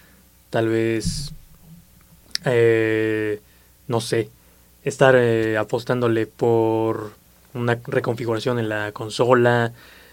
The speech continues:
Creo que la pantalla ya va muy bien, eh, diez pulgadas, si no me equivoco. Un clúster, ahí sí te podría decir, ya a lo mejor digital, sigue siendo análogo. No sé, detalles en donde quizá en esta nueva generación,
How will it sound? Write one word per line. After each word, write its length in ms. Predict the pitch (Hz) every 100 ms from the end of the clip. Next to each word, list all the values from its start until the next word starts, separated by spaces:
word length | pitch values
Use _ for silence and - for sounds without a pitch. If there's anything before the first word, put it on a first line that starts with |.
| - - _ _
Creo 140 | 151 151
que 80 |
la 140 | 151 117
pantalla 420 | 123 120 131 131
ya 360 | 123 123 117 110
va 300 | 113 120 117
muy 220 | 120 120
bien, 380 | 127 143 156 151 - _ _ _ -
eh, 580 | 120 110 110 107 107 104 104 -
diez 240 | - 123 120
pulgadas, 460 | - 110 123 123
si 80 | 120
no 100 | 117
me 80 | 113
equivoco. 640 | 107 - 131 131 135 131 - - - _ _ _ -
Un 100 | 131
clúster, 580 | 151 143 - 156 143 -
ahí 200 | 117 117
sí 120 | -
te 100 | 123
podría 320 | 123 117 120
decir, 400 | 117 113 127 117 - -
ya 360 | 131 120 110 110
a 40 |
lo 80 | 110
mejor 260 | 104 123
digital, 580 | 117 117 - 123 131 143 -
sigue 200 | - 113
siendo 260 | - 110 107
análogo. 460 | 113 120 120 135 - _ _ _ -
No 140 | 117
sé, 140 | 107 104
detalles 420 | 104 127 131 131
en 80 | 110
donde 220 | 110 107
quizá 160 | -
en 40 | 120
esta 160 | 117
nueva 160 | 117 117
generación, 560 | 120 107 107 113 139